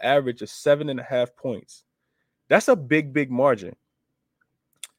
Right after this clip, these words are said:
Second quarter, offense comes out, does the same exact thing, averaging thirty-three point seven points in the first qu-, in the first, in the second quarter.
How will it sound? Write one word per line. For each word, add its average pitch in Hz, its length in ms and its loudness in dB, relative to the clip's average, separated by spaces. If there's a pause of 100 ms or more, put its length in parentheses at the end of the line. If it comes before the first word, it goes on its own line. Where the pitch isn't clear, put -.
(1160)
Second 208 380 6
quarter, - 420 -4 (240)
offense 143 380 2
comes 151 280 0
out, 170 280 4 (120)
does 139 200 6
the 127 80 -10
same 156 280 -2
exact 143 340 0
thing, 113 360 -4
averaging 135 380 0
thirty-three 151 500 0
point 127 280 -6
seven 156 360 -2
points 117 300 -8
in 113 80 -6
the 110 80 -8
first - 340 -6
qu-, - 200 -10
in 123 100 -4
the 113 80 -4
first, 123 340 -2 (160)
in 131 60 -6
the 127 40 -6
second 170 320 -2
quarter. - 320 -8